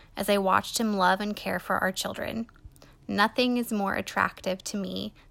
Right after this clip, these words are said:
than witnessing my husband become the literal hands and feet of Jesus,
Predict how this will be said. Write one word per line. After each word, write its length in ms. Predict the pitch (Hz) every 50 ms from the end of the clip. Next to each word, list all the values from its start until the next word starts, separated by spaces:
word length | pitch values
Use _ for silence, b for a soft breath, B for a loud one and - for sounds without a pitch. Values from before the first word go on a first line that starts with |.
| -
than 180 | - 220 208 202
witnessing 560 | 185 196 - 233 220 214 - - 220 220 220
my 140 | 208 208 208
husband 600 | 185 190 190 190 - - - - - 202 208 - -
become 320 | 202 190 - 214 208 202
the 120 | 190 180 180
literal 540 | 185 185 190 196 208 214 214 214 214 220
hands 580 | - - - - - - 202 202 196 208 208 -
and 140 | 208 202 -
feet 280 | - - 190 - -
of 80 | - 190
Jesus, 640 | - - 185 190 190 - - - 214 - - -